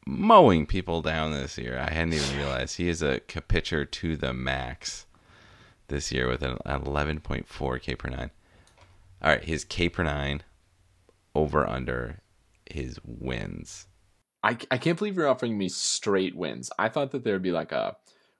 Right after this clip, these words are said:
Speaker 2: wins divided by one point five. Like, I mean, he's gonna be a fifteen win pitcher on the Red Sox.
Speaker 1: Maybe he's a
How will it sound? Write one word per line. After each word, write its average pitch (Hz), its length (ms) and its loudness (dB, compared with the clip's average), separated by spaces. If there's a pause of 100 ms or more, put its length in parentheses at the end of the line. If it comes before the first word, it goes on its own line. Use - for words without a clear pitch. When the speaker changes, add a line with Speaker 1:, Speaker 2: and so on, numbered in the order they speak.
Speaker 2:
wins 90 280 -2
divided 82 320 -6
by 78 100 -2
one 80 280 -6
point - 280 -12
five. 131 840 -2
Like, 64 280 -6 (420)
I 131 40 -2
mean, 139 140 4
he's 196 160 2
gonna 269 120 0
be 220 80 4
a 190 40 6
fifteen 190 400 2
win 170 160 0
pitcher 208 320 0
on 80 100 0
the 92 60 -4
Red 175 160 -2
Sox. - 380 -4 (720)
Speaker 1:
Maybe 76 320 2
he's 80 220 -2
a 76 180 0